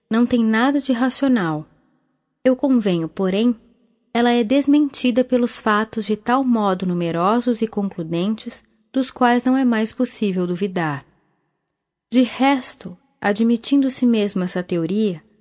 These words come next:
o fenômeno, longe de ser simplificado, seria bem mais prodigioso. Ora, o pensamento se refletiria sobre uma superfície como a luz,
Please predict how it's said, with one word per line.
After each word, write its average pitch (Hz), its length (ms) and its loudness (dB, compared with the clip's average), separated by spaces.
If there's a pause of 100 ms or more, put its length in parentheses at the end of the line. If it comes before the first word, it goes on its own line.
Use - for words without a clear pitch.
(300)
o 233 60 -2
fenômeno, 240 800 4
longe 247 400 2
de 240 120 2
ser 247 220 0
simplificado, 196 960 -6 (420)
seria 254 300 2
bem 269 300 2
mais 262 280 2
prodigioso. 220 840 -2 (960)
Ora, 160 380 -2 (720)
o 247 80 0
pensamento 269 720 2
se 233 140 -8
refletiria 240 880 0
sobre 226 260 0
uma 226 220 0
superfície - 920 -2
como 208 240 -2
a 190 40 -2
luz, 208 540 -4